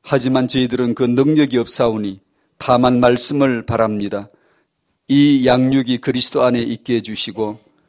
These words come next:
이 양육이 말씀 안에 있게 해주셔서 저희들이 어쩌다 예수 믿는 복을 받았는데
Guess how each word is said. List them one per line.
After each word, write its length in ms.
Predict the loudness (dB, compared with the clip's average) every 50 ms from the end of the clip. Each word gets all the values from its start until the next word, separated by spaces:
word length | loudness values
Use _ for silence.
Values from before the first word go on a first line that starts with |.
| _ _ _ _ _ _ _ _ _
이 240 | -4 0 2 4 4
양육이 540 | 4 2 2 0 0 -2 -2 -2 -2 -2
말씀 500 | 0 0 0 0 -2 -2 -4 -6 -4 -4
안에 360 | -2 -2 0 -2 -2 -4 -8 -12 _ _ _ _ _ _
있게 520 | -16 -16 -16 _ -2 0 2 2 2 0 0
해주셔서 680 | -2 -6 -8 -8 -6 -6 -6 -4 -4 -6 -6 -8 -12 -18 -20 _ _ _ _ _ _ _ _ _ _ _ _ -8
저희들이 680 | -2 -2 0 0 0 -2 -2 -2 -2 -2 -4 -6 -12 _ _ _ _ _ _ _ _ _ _ _ _ _ _ _
어쩌다 480 | -6 -6 -4 -2 0 2 4 4 4 4
예수 380 | 2 0 0 0 -2 -2 -2
믿는 440 | -2 0 0 0 0 0 -2 -2 0
복을 280 | 0 0 2 2 2 4
받았는데 800 | 2 2 2 0 -2 -2 -2 -4 -6 -6 -8 -10 -10 -12 -16